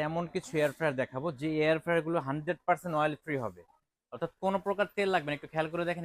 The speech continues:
এখানে কিন্তু লিখে আছে কোনো প্রকার তেল লাগবে না, একবারে মচমচে হবে এবং সুস্বাদু হবে, মানে ক্রিসপি হবে একবারে totally।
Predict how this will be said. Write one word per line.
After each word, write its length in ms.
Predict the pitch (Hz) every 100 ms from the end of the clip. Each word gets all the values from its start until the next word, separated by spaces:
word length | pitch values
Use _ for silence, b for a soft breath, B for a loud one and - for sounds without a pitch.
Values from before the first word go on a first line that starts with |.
| 151
এখানে 140 | 165 156
কিন্তু 140 | 165 160
লিখে 200 | - 165
আছে 180 | 156 - 247 _ 170
কোনো 140 | 190 185
প্রকার 200 | 190 196 -
তেল 120 | 190 190
লাগবে 180 | 180 185
না, 40 | 196 165
একবারে 240 | 156 175 170 160
মচমচে 460 | 170 - 190 180 185
হবে 120 | 170 170
এবং 100 | 170 -
সুস্বাদু 380 | 170 - 160 147
হবে, 140 | 123 98
মানে 120 | 113 131 -
ক্রিসপি 360 | 208 - 208 185
হবে 120 | 135 117
একবারে 240 | 104 101 120
totally। 300 | 113 104